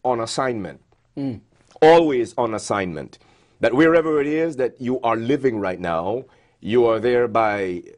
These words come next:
Speaker 1: divine assignment. So, what is your passion? What is your passion? What are you passionate about? Because success in life does not come from a paycheck.
Speaker 2: That's true.
Speaker 1: Success in life comes by passionately pursuing purpose.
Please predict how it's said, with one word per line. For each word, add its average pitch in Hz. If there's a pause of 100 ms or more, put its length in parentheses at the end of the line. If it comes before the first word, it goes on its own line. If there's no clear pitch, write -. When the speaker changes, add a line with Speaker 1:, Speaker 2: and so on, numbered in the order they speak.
(260)
Speaker 1:
divine 101
assignment. 92 (380)
So, 156 (140)
what 165
is 147
your 139
passion? 117 (460)
What 156
is 139
your 110
passion? 110
What 143
are 135
you 123
passionate 120
about? 98 (560)
Because 123
success -
in 143
life 135 (520)
does 107
not 143
come 127
from 113
a 98
paycheck. 104 (420)
Speaker 2:
That's 107
true. 135 (360)
Speaker 1:
Success 143
in 117
life 117
comes 104 (420)
by 95
passionately 117
pursuing 107
purpose. 98